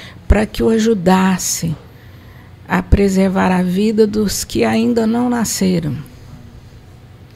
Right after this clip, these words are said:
a preservar a gravidez, pra que os espíritos, é, que esperam tanto tempo, tanto tempo, lutam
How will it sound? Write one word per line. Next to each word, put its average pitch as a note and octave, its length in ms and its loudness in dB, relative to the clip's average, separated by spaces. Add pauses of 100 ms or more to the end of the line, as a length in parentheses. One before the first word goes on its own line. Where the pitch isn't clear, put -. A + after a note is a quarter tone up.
(1080)
a F3+ 140 -2
preservar F#3+ 1080 0 (580)
a F#3+ 60 0
gravidez, F#3 1080 0
pra F#3+ 280 -2
que G3 220 -6
os F#3+ 140 -4
espíritos, G#3 920 -6 (1080)
é, F3+ 540 0
que - 140 -4
esperam G#3+ 560 0
tanto D#4 520 0 (300)
tempo, A#3+ 540 6
tanto D#4 680 4 (240)
tempo, G#3 440 0
lutam A3+ 440 -2